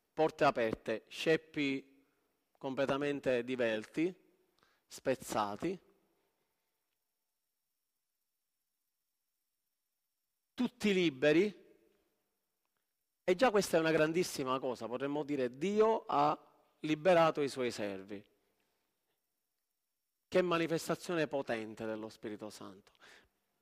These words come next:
E già questa è una grandissima cosa. Però se ci fate caso,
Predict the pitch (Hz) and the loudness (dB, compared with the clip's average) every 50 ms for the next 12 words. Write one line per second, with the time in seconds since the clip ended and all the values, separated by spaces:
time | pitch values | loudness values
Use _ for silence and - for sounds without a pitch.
0 | _ _ _ _ _ _ _ - 175 165 160 233 208 208 190 - - 185 165 160 | _ _ _ _ _ _ _ 0 0 2 4 2 4 4 2 0 0 -2 -2 0
1 | 147 156 160 156 151 175 170 - - - 143 123 117 110 - 107 95 98 98 - | 0 0 0 0 -2 -4 -6 -6 -6 -6 -6 -6 -6 -8 -8 -12 -12 -12 -14 -18
2 | 104 104 _ _ _ _ _ _ _ _ _ _ _ _ _ _ _ - - - | -20 -20 _ _ _ _ _ _ _ _ _ _ _ _ _ _ _ -20 -20 -20
3 | - _ _ _ _ _ _ _ _ _ _ _ _ _ - 277 262 208 202 - | -20 _ _ _ _ _ _ _ _ _ _ _ _ _ -2 0 0 0 -2 0
4 | - 277 294 233 208 190 - 175 135 117 110 107 - 131 120 131 - | 2 2 4 4 4 4 4 4 4 4 2 0 -4 -8 -8 -8 -12